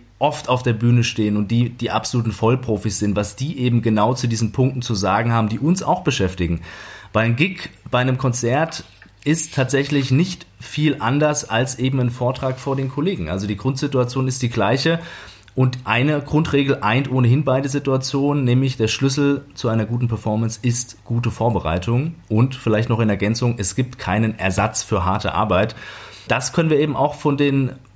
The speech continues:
Vollprofis lernen und deswegen finde ich das so spannend, was die eben auch beizutragen haben.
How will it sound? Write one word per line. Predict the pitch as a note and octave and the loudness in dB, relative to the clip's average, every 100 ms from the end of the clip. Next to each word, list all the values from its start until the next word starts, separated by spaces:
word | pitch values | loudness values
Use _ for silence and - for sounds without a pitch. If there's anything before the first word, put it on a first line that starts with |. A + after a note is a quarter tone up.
| - - | -20 -10
Vollprofis | - C3+ D3 - C3+ C#3+ C3 | 0 0 0 0 0 0 0
lernen | A#2 C3 G#2 | 2 2 2
und | F#2 G#2 | 0 0
deswegen | A2+ B2 B2 | 2 2 2
finde | B2 C3 | 2 0
ich | C3 | 2
das | B2 | 0
so | A#2 | 0
spannend, | G#2 A2 B2+ B2+ | -2 0 0 0
was | A2 | -2
die | - A#2+ | -2 0
eben | B2+ F#2 | 0 -2
auch | A2+ | -2
beizutragen | G2+ A2+ B2 B2 A#2 A2+ A2+ | -2 -2 -2 -4 -2 -2 0
haben. | A#2 A#2 B2 | 0 2 0